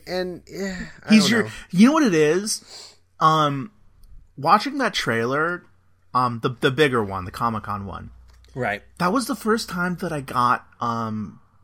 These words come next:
Speaker 2: dad vibes from Batman.
Speaker 1: Mm.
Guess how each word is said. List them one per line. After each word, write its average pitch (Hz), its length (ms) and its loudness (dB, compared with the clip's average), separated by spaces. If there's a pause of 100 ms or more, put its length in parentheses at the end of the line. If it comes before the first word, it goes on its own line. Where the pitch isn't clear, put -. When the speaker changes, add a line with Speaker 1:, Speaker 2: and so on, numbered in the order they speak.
(200)
Speaker 2:
dad 120 360 4
vibes 92 640 -2 (480)
from 101 300 -6
Batman. - 580 -4 (520)
Speaker 1:
Mm. 156 960 -6